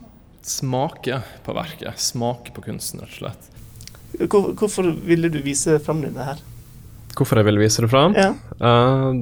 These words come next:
Speaker 1: det var jo egentlig for å gi kanskje en litt annen opplevelse av hva, hva kunst kan være, da.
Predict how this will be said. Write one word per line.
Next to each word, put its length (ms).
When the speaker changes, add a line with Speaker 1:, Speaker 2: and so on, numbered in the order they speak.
Speaker 1:
det 100
var 200
jo 180
egentlig 320
for 140
å 720
gi 600
kanskje 400
en 180
litt 160
annen 220
opplevelse 460
av 60
hva, 140
hva 280
kunst 360
kan 200
være, 240
da. 140